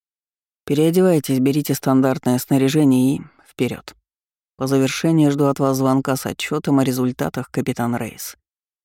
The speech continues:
Есть, отозвался я. Разрешите идти? Разрешаю, кивнул Наран.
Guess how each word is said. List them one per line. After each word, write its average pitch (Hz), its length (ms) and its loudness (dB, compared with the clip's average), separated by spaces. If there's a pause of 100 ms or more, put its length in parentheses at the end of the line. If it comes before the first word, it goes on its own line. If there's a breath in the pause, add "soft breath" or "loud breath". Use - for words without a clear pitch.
(540)
Есть, 127 460 -2 (540)
отозвался 127 600 -4
я. - 240 -10 (760)
Разрешите 139 560 0
идти? - 240 -10 (800)
Разрешаю, 135 640 -2 (640)
кивнул 131 420 -2
Наран. 127 440 -4